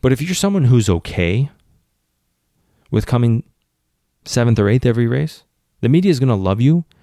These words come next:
because you're never gonna say anything controversial. Because they can easily come back and say,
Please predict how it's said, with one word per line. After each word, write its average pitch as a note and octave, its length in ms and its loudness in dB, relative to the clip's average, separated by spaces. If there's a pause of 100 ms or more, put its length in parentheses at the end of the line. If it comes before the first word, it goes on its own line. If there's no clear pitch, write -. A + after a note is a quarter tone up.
(260)
because A2 280 -4
you're A2 100 0
never C3+ 400 -2 (260)
gonna A#2 160 0
say - 180 -4
anything G2+ 640 0 (540)
controversial. F#2+ 680 -4 (2250)
Because A#2+ 280 0
they A#2+ 100 0
can A#2+ 160 0
easily D#3+ 260 0
come A2 240 0
back F2 260 -2
and E2+ 120 -4
say, D#2+ 440 -10